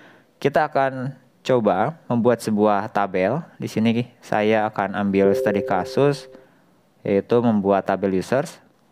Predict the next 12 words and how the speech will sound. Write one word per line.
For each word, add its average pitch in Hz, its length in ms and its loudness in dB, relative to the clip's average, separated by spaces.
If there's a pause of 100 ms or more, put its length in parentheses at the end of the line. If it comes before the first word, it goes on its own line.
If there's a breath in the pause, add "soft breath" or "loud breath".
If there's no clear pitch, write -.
Kita 110 160 -4
akan 104 160 -2
buat 101 320 0
dengan 101 480 -2
create 123 400 0 (320)
table. 107 560 4 (1300 soft breath)
Di - 80 -16
sini 113 320 4
kita 107 320 2
akan 101 400 0
gunakan 101 480 2
users, 113 480 -2